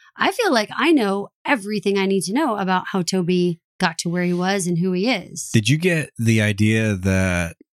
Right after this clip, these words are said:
Speaker 2: um, the way that they had cut it all together was that his most recent recovery from depression came very close to when he met Kate?
Speaker 1: Yes, that's true.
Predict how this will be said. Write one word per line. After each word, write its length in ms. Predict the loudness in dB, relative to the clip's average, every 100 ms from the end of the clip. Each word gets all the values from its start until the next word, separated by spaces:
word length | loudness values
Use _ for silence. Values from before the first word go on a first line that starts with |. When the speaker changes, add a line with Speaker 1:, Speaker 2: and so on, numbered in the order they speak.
| _ -2
Speaker 2:
um, 500 | 2 4 4 2 0
the 120 | 0
way 160 | 2 2
that 160 | 0 0
they 240 | 0 0
had 240 | -2 -4
cut 240 | -2 0 0
it 100 | 0
all 180 | 0 -2
together 800 | -6 -6 -2 0 0 -4 -6 -12 _ _ _ _ -4
was 460 | -2 0 -2 -4
that 220 | -4 -4 -4
his 580 | 0 2 2 0 -2 -2
most 420 | 2 2 2 -2 -8
recent 800 | -2 2 4 2 0 -4 -8 -12 -4
recovery 800 | -2 -2 0 0 2 0 -2
from 240 | -2 -2 -2
depression 720 | -4 -2 0 0 -2 -2 -4
came 480 | -4 0 0 0 -2 -6 _ _ _ -16
very 640 | -8 -6 0 0 0 -2
close 680 | -2 -6 -4 -2 -2 -2 -6
to 140 | -2 -2
when 160 | -2
he 100 | -2
met 240 | -4 -4 -8
Kate? 240 | -12 -10
Speaker 1:
Yes, 800 | -6 -4 -2 -4 -6 -8 -6 -6
that's 300 | -2 -2 -2
true. 560 | -6 -4 -2 -2 -4